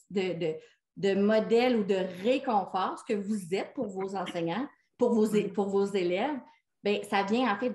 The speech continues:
Speaker 1: diminuer ce taux de stress-là. Donc, quand un élève a tout réussi en situation d'apprentissage et qui arrive en situation d'aide à l'évaluation et qu'il a besoin de vous,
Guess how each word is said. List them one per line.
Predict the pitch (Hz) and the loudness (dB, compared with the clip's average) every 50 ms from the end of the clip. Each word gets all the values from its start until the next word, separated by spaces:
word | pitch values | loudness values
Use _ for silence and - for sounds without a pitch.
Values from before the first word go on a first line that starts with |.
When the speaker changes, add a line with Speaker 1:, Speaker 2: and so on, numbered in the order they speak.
| - | -2
Speaker 1:
diminuer | - 220 233 220 214 208 208 208 233 254 | 0 2 2 4 4 2 0 0 -2 -2
ce | 247 - 220 | -4 -6 -8
taux | 180 - - 180 | -8 -6 -8 -8
de | 175 175 175 | -6 -4 -6
stress-là. | 175 - - - - - - - 165 165 | -6 -6 -10 -12 -12 -12 -12 -12 -10 -4
Donc, | 165 202 190 196 - | -2 -2 -2 -2 -2
quand | - 302 330 330 302 | 0 2 2 4 4
un | 254 240 | 4 4
élève | 240 247 240 254 277 294 294 - - | 4 2 2 2 2 2 0 0 -2
a | 196 196 | -2 -2
tout | 190 - - 349 349 | -2 -2 -4 -4 -2
réussi | 285 262 233 220 214 - - - 262 302 302 - - - - _ - | -2 -2 -2 -4 -6 -8 -6 -4 -4 -4 -4 -6 -10 -20 -20 _ -4
en | 196 202 | -2 -2
situation | 202 - - 202 202 202 240 | -2 0 0 0 0 0 0
d'apprentissage | 240 226 - - 185 185 - - 233 240 233 226 | -2 -2 -2 -2 -4 -6 -4 -2 -2 0 2 2
et | 208 208 | 0 0
qui | - 240 | 0 0
arrive | 208 196 220 240 247 226 | 0 0 0 -2 -2 -4
en | 196 | -4
situation | 190 - - 208 190 202 202 220 214 | -6 -6 -4 -4 -4 -2 -2 -4 -4
d'aide | 208 208 208 208 | -2 -2 -2 0
à | 202 | 0
l'évaluation | 190 185 185 175 180 175 175 175 165 165 165 - - - 202 240 339 - - _ _ _ _ _ _ _ - | -2 -2 -2 -2 -2 -2 0 0 0 0 -2 -4 -4 -4 -4 -4 -4 -6 -12 _ _ _ _ _ _ _ -4
et | - 226 | -2 0
qu'il | 220 - 214 202 202 | 2 2 4 4 4
a | 196 | 4
besoin | 190 175 180 240 240 233 220 214 226 240 262 262 | 2 2 2 2 4 4 4 2 2 2 2 0
de | 214 208 | 0 0
vous, | 185 180 180 190 202 233 311 403 403 | -2 -2 -4 -8 -8 -6 -6 -8 -10